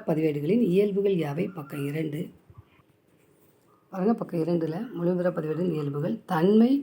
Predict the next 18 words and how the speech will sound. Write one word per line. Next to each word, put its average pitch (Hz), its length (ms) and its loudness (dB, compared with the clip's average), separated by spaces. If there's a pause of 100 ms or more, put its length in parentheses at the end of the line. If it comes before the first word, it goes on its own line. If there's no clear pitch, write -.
பராமரிக்கப்படும் 165 680 -4
கணக்கின் 147 400 -4
வகைகள், 170 360 -2 (1900)
சீர்திருத்தன்மை, 190 680 2
நிதி 180 220 2 (420)
நிலை 170 200 4
அறிக்கைகள் 160 480 -2
உண்மையா 165 420 0
மற்றும் 175 460 -6
தேவையான 160 460 -4 (300)
நிதிநிலையை 156 580 -4 (680)
வெளிப்படுத்தாது, 147 640 -4 (200)
பொருந்தும் 165 380 2
தன்மை, 147 220 -4 (360)
வியாபார 165 500 0
நடவடிக்கைகளுடன் 156 640 -2
உரிமையாளரின் 156 640 -4
நடவடிக்கைகளும் 147 680 -6